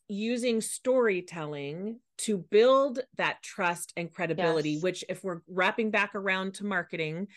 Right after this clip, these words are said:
Speaker 1: as we're polishing off these questions here, um, storytelling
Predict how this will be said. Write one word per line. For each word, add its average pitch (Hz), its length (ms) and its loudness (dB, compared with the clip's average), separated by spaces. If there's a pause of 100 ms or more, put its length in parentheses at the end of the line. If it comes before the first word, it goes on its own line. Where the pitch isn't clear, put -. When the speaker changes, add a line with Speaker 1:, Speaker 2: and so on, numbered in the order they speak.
(180)
Speaker 1:
as 156 160 -6
we're 156 140 0
polishing 180 580 -2
off 165 200 -6
these 165 260 -6
questions 165 720 -4
here, 151 400 -4 (440)
um, 165 420 0 (1500)
storytelling 214 1080 2